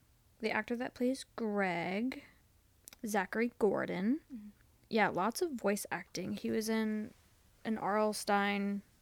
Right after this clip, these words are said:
Speaker 1: like, The Haunting Hour, kinda like
Speaker 2: Okay,
Speaker 1: Goosebumps thing. They
Speaker 2: cool.
Speaker 1: do, like, little mini episodes of that.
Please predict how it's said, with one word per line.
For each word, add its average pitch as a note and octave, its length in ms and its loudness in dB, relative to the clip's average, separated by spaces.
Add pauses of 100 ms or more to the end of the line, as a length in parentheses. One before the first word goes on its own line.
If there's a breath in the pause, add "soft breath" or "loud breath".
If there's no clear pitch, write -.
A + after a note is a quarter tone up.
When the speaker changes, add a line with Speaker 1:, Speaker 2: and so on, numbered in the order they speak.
Speaker 1:
like, F#3 240 -4
The G3 140 -2
Haunting G3+ 480 0
Hour, G3 540 0
kinda F#3+ 180 -2
like F#3+ 120 -4 (100)
Speaker 2:
Okay, C4+ 100 0
Speaker 1:
Goosebumps G3+ 460 0
thing. G#3 260 -2
They - 40 2
Speaker 2:
cool. A3+ 180 2
Speaker 1:
do, F#3+ 140 -2
like, F3+ 180 -6
little G#3+ 260 -2
mini G3+ 280 0
episodes A3+ 480 -4
of A#3+ 80 -2
that. B3 220 -2